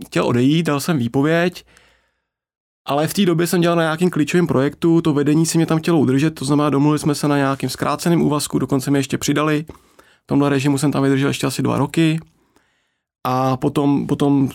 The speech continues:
ten majitel tu firmu prodal, koupili to nějaký investoři, ty tam dělali prostě nějaký restrukturalizace a už jsem nebyl asi tak klíčový, protože jsem byl jeden, jeden z lidí,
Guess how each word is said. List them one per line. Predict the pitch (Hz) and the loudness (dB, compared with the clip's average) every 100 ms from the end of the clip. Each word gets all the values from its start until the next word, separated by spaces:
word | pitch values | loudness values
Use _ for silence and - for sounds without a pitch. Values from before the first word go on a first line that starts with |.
| - - 110 117 | -8 -8 -4 -2
ten | 131 | 0
majitel | 131 135 135 127 | 2 2 0 -2
tu | |
firmu | 120 120 113 | -2 -2 -2
prodal, | 143 156 147 147 | 0 0 0 -2
koupili | 131 131 127 | -2 0 0
to | |
nějaký | 127 117 - | 0 -2 -2
investoři, | 110 147 156 - 135 127 | -2 -2 -2 -2 -2 -2
ty | 127 | -2
tam | 123 | 0
dělali | 127 123 120 - | 0 0 0 -4
prostě | - - 127 | -6 -6 -2
nějaký | 123 117 117 127 117 - - - - | -2 -2 -4 -4 -4 -6 -20 -20 -8
restrukturalizace | 131 123 143 135 131 131 131 127 131 - | -6 -2 -4 -2 -2 0 0 -2 -4 -4
a | 127 - | -8 -6
už | - | -2
jsem | 151 | 0
nebyl | 127 135 | 0 0
asi | 135 139 | -4 -4
tak | 147 | -4
klíčový, | 135 131 135 135 | -2 -2 0 0
protože | 139 127 131 131 | -2 -2 -2 -2
jsem | 131 | 0
byl | 131 | 0
jeden, | 127 127 - | 2 0 -2
jeden | 131 127 131 | -2 0 0
z | 127 - | 0 -2
lidí, | 127 123 127 | -2 -2 -4